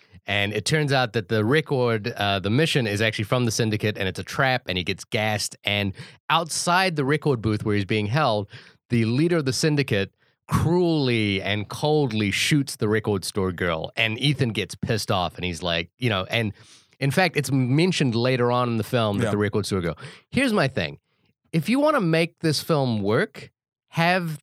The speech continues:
Speaker 1: the record, replace the record store girl with Bridget Monahan or Michelle Monaghan. Have the record store girl be replaced by his wife.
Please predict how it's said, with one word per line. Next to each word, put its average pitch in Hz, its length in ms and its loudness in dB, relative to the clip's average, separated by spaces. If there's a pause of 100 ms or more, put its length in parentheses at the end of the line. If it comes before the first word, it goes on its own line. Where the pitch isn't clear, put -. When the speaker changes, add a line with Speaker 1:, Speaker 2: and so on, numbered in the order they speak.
Speaker 1:
the 127 100 2
record, 143 460 0
replace 156 440 0
the 160 120 0
record 135 380 0
store 110 220 0
girl 101 280 0
with 92 160 -2
Bridget 101 340 -2
Monahan 90 480 -2
or 113 320 -2
Michelle 123 360 2
Monaghan. 98 540 0 (240)
Have 160 220 2
the 170 80 0
record 151 320 0
store 123 160 0
girl 110 220 0
be 107 200 0
replaced 107 400 -2
by 98 120 0
his 87 120 -2
wife. 78 380 -8